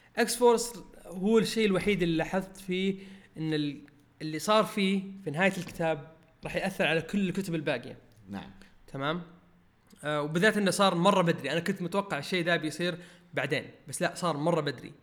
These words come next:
Speaker 1: يعني كنت متوقع إنه يصير في واحدة من كتب إكس، بالذات كتاب إكس مان كنت متوقع إنه بيصير فيه ده الشيء،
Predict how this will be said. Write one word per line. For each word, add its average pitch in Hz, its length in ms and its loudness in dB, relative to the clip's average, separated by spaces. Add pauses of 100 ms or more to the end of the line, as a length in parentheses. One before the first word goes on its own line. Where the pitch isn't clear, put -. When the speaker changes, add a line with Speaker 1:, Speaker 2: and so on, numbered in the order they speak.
(160)
Speaker 1:
يعني 143 120 -6
كنت 160 160 -6
متوقع 175 280 -4
إنه 165 80 -2
يصير 170 220 -4
في - 120 -4
واحدة 165 220 -2
من 147 100 -4
كتب 156 220 -4
إكس، 165 240 -6
بالذات 202 420 0
كتاب 196 160 0
إكس 190 240 -6
مان 165 80 -4
كنت 160 140 -6
متوقع 156 320 -6
إنه 143 140 -6
بيصير 139 360 -8
فيه 170 140 -2
ده 151 80 -4
الشيء، 175 320 -6